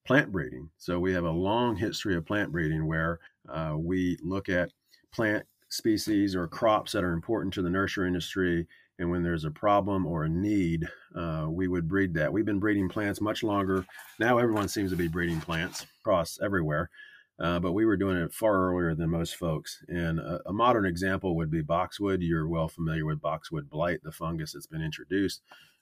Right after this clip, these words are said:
We have the National Collection of Boxwood.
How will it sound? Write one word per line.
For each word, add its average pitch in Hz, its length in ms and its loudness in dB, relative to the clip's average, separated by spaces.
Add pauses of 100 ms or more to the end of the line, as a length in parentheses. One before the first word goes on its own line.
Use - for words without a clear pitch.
We 90 120 2
have 82 100 0
the 82 80 -2
National 85 480 0
Collection 85 480 -4
of 80 140 -4
Boxwood. 85 640 -2